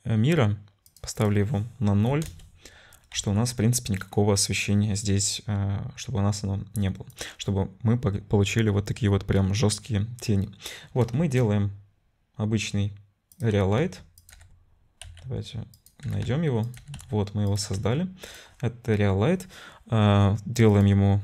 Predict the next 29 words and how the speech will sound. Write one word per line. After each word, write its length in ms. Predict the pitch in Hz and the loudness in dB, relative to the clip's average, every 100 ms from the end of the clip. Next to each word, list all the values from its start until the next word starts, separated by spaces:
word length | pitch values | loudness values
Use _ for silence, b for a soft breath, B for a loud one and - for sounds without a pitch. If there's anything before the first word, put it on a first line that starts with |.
| - - | -4 0
белый 260 | 107 98 | 4 6
цвет, 260 | 98 208 226 | 6 2 4
ну, 60 | 104 | 2
он, 60 | |
собственно, 320 | - - - | 2 -2 -2
белый 220 | 104 101 98 | 0 0 0
по 100 | 101 | -2
дефолту 380 | 98 101 101 | -2 -4 -4
есть. 320 | 139 214 214 - | -2 -2 -4 -12
И 60 | - | -14
ставим 320 | - 131 117 | -4 0 0
четыре 340 | - - 120 101 | -2 0 2 2
тысячи, 480 | 180 - 165 151 - B B B - | 2 0 -2 -4 -6 B B B -4
так 140 | 110 | -2
как 160 | 95 - | 0 -4
это 280 | - 135 127 - | -4 -6 -6 -12
будет 420 | - 107 113 110 101 | -10 -4 -2 -2 -2
наш 400 | 101 113 - - - | -2 -2 -8 -14 -16
основный, 540 | - 95 98 107 120 - - | -8 -4 -2 -2 -4 -14 -16
основ-, 280 | 113 - - | -10 -8 -8
основный, 440 | 101 - 98 104 - | -8 -4 -2 -2 -2
основной 520 | - - 98 110 123 B B B B | -2 0 0 0 0 B B B B
источник, 640 | 110 - 104 - 107 101 - - | -10 -4 -4 -2 -6 -6 -14 -10
а, 320 | 110 104 98 | -4 0 0
света. 480 | 98 - 104 95 - 117 - | 0 -2 0 -2 -4 -14 -10
Я 120 | 107 | -6
вот 180 | 98 101 | -4 -6
здесь 240 | - 98 98 | -8 -8 -8
включу, 440 | - 101 - 196 | -8 -10 -6 -6